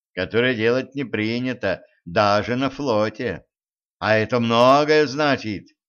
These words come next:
Мгновенное увлечение погубило его карьеру. Он остался жив,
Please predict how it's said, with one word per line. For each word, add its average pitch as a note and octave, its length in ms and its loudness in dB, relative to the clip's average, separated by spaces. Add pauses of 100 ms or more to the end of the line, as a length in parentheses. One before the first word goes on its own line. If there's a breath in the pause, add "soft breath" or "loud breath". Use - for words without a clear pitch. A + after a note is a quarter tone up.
(520)
Мгновенное C3 600 2
увлечение B2+ 920 -2 (440 soft breath)
погубило D#3 480 -2
его A#2+ 320 -2
карьеру. F#2 720 -6 (720)
Он D#3+ 160 2
остался F#3 540 4
жив, F3+ 440 -4